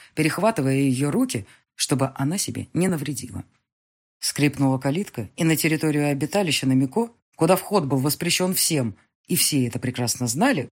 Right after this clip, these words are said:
кроме вездесущей мерзавки, вошёл господин Реут Шай, самый лучший целитель Элерона, очень опытный и ответственный дракон.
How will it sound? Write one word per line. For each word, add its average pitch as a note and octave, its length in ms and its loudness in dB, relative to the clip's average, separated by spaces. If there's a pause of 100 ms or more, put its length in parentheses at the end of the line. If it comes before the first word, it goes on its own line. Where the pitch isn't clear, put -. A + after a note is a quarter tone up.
(100)
кроме A#3 280 6
вездесущей A3 640 2
мерзавки, F3+ 640 -2 (400)
вошёл D3 280 2
господин B2+ 460 -2
Реут E3 340 -2
Шай, - 420 -4 (420)
самый F#3 320 2
лучший E3+ 320 0
целитель E3 520 -2
Элерона, D#3 540 -6 (360)
очень F3+ 280 2
опытный E3 460 0
и C4 120 -8
ответственный C3+ 680 0
дракон. A2+ 460 -8